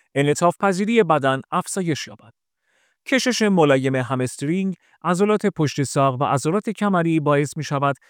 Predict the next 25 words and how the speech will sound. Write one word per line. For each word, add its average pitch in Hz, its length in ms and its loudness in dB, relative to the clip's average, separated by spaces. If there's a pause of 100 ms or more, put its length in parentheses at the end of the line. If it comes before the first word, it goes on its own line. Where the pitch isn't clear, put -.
(100)
حرکت 233 460 -2
روزانه 143 460 0
راحت 127 320 -2
تر 170 160 -2
انجام 180 320 0
شوند 165 360 0 (240)
و 131 80 -2
احتمال 185 460 -2
آسیب 147 420 -2
کاهش 170 380 -6
یابد. - 220 -20 (1200)
گردش 185 440 2
خون 180 360 -2
بهبود 196 400 0
پیدا 113 220 -8
کند. - 280 -20 (800)
جریان 226 460 4
خون - 240 0
بهتر 151 480 2
یعنی 139 260 -2
تغذیه 143 540 -2
و 214 120 0
ترمیم 151 480 -2
سریعتر 175 600 -2
بافت‌ها. 131 520 -6